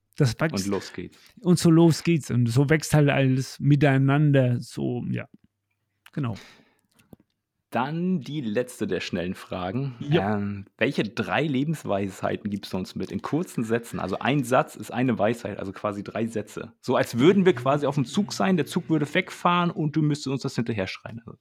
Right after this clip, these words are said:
Speaker 2: ganz kurz und bündig. Vielleicht auch Zitate.
Speaker 1: Vielleicht auch Zitate. Okay. Äh, streiche die Wörter hätte, aber, könnte, möchte, würde, eigentlich aus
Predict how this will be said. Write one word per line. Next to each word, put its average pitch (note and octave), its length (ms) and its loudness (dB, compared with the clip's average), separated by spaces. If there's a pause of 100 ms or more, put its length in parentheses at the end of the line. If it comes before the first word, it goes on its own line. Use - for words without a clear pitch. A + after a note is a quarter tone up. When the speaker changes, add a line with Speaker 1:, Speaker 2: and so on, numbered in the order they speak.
(140)
Speaker 2:
ganz D3+ 360 -2
kurz A#2+ 260 -2
und A#2 120 -6
bündig. - 380 -10
Vielleicht - 200 -4
auch C3+ 140 -4
Zitate. - 480 -8 (1160)
Speaker 1:
Vielleicht D#3 380 6
auch B2 100 2
Zitate. A#2+ 600 2 (160)
Okay. B2 640 -6 (760)
Äh, C#3+ 280 6
streiche E3 600 2
die C#3 160 4
Wörter C#3+ 560 2 (460)
hätte, G3+ 440 4
aber, D#3 260 4
könnte, D#3+ 360 4
möchte, D3 540 2
würde, C#3 520 6 (100)
eigentlich F3 1000 2
aus B2 320 -2